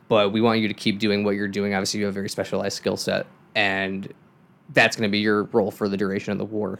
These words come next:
And so Connecticut had two railway battalions, which was the seven twenty-ninth Railway Operating Battalion and then the seven forty-ninth Railway Operating Battalion. Seven twenty-ninth, I believe, served in the Pacific, and the seven forty-ninth served,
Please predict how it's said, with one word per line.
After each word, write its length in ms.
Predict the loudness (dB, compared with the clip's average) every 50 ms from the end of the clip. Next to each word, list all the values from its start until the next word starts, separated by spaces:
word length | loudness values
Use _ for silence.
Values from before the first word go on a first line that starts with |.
| -10
And 100 | -10 -8
so 260 | -4 -2 0 0 -2 -2
Connecticut 420 | -2 -2 0 0 2 2 0 0
had 220 | 0 0 -2 -2
two 260 | 0 2 4 4 4 2 2
railway 300 | 2 2 4 4 2 2
battalions, 680 | 0 -4 -6 -4 -2 -2 0 0 -2 -4 -4 -6 -8 -12 -16 -20 -20 -20 -20 -20 _ _
which 200 | -2 -2 -2 0
was 180 | 0 0 0 2
the 140 | 0 -2 2
seven 240 | 2 2 2 2
twenty-ninth 540 | 2 4 4 4 4 4 4 2 2 0 0
Railway 260 | 0 2 4 4 4
Operating 520 | 2 2 0 0 -2 -2 -2 -2 -4 -4 -6
Battalion 500 | -8 -4 0 0 2 2 2 0 0 -2
and 260 | -4 -6 -6 -6 -4
then 160 | -4 -2 -2
the 60 | -2
seven 260 | 0 0 0 0 0 -2
forty-ninth 640 | 0 0 2 2 2 2 2 0 0 0 -2 -6 -10 -4
Railway 280 | 0 2 2 4 4 2
Operating 400 | 2 0 0 -2 -4 -4 -6 -8
Battalion. 520 | -8 -4 -2 0 0 2 0 0 -2 -4 -8 -16 -20 -20 -20 -20 -20 -20 _ -2
Seven 500 | 2 2 2 2 2 0 -2 -4 -6 -10 -14 _ _ _ _ _ _ _
twenty-ninth, 540 | -4 0 4 4 6 6 6 4 2 2 2
I 40 | 0
believe, 260 | 0 2 2 2 2
served 200 | 4 2 2 2
in 60 | 2
the 60 | 0
Pacific, 420 | 0 -2 0 0 2 2 2 2 2
and 100 | 2 0
the 40 |
seven 240 | 0 0 0 0 0
forty-ninth 640 | 0 0 2 2 4 4 4 2 2 0 -2 -4 -8
served, 560 | -6 -2 2 4 4 4 2 2 -2 -8 -16